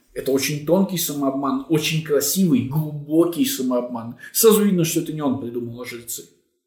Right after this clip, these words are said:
Но это, тем не менее, самообман. Ложь — это единственный способ жить. Никаких других способов жить не существует.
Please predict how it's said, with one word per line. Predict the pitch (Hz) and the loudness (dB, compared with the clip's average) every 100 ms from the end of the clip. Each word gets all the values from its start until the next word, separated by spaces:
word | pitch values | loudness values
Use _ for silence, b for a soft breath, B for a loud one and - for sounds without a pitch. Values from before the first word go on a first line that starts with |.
| _ | _
Но | 156 170 196 | 6 8 10
это, | 202 | 8
тем | 190 208 190 | 4 2 0
не | 185 | -2
менее, | 185 190 185 185 180 | -4 -6 -2 -2 0
самообман. | - - 185 175 175 170 165 160 147 98 - _ _ _ _ _ _ | -2 0 2 2 0 -4 -4 -4 -4 -6 -10 _ _ _ _ _ _
Ложь — | 143 147 185 214 - - - - _ | 4 6 8 6 4 -2 -8 -18 _
это | 180 196 208 | 2 2 2
единственный | 196 202 196 240 233 175 165 147 | 2 2 0 -2 -4 -2 -2 -2
способ | - 139 - 113 - | -2 0 0 -4 -12
жить. | - - _ _ _ _ _ - | -14 -16 _ _ _ _ _ -6
Никаких | 139 160 156 139 131 - | 2 4 4 0 -2 -14
других | 120 143 214 | -8 -6 -6
способов | - 120 - 123 117 | -6 -10 -10 -12 -14
жить | 110 - | -16 -10
не | 135 | -6
существует. | 165 - 190 190 - - - | -6 -8 -12 -14 -14 -16 -18